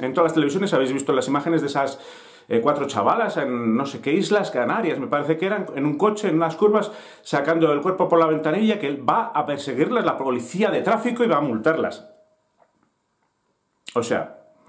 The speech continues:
¿que esto puede parecer lógico? Va, la pol-, la, la policía, la Guardia Civil de Tráfico, va a buscar unas imágenes de alguien que ha sacado el cuerpo del coche y estaba haciendo locuras por la carretera.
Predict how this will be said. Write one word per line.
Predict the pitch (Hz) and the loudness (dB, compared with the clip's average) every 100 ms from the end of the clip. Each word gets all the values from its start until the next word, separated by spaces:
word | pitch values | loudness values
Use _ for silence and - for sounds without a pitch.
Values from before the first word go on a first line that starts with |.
| - - - - | -20 -20 -20 -10
¿que | - 156 | 0 0
esto | 175 170 | 2 0
puede | - 196 | 2 2
parecer | 170 156 147 | 2 -2 0
lógico? | 262 277 185 | 0 0 -2
Va, | 127 - | 0 -2
la | |
pol-, | - 110 | -4 -4
la, | 110 104 92 | -2 -4 -2
la | 104 | -4
policía, | 107 107 117 131 196 | -4 -4 0 0 2
la | |
Guardia | 117 120 | 2 0
Civil | 147 139 | 0 0
de | 190 | 2
Tráfico, | 220 226 233 233 - 135 | 0 0 2 0 0 -4
va | |
a | |
buscar | 139 135 185 208 | -4 0 0 2
unas | 196 208 | 0 0
imágenes | 220 240 220 | 0 0 0
de | 165 | 2
alguien | 170 190 | 2 0
que | 165 | 0
ha | 175 170 | 0 0
sacado | 165 156 185 190 170 | -2 -4 -2 0 2
el | 156 | 0
cuerpo | 190 185 | -2 2
del | 165 160 | 2 4
coche | 233 240 233 | 2 2 0
y | |
estaba | 170 156 165 | 0 0 0
haciendo | 165 170 170 | 0 -2 -2
locuras | 151 170 233 | 0 2 0
por | 226 | 2
la | 127 | 0
carretera. | 110 - 98 - - | 0 -4 -4 -6 -12